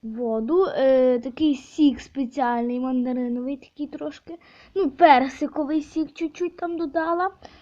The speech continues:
Е, додала, ну, той йогурт, розмішала.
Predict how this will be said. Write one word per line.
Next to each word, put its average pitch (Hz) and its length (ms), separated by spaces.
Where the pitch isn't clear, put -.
Е, 262 360
додала, 294 920
ну, 294 340
той 302 260
йогурт, 254 640
розмішала. 294 960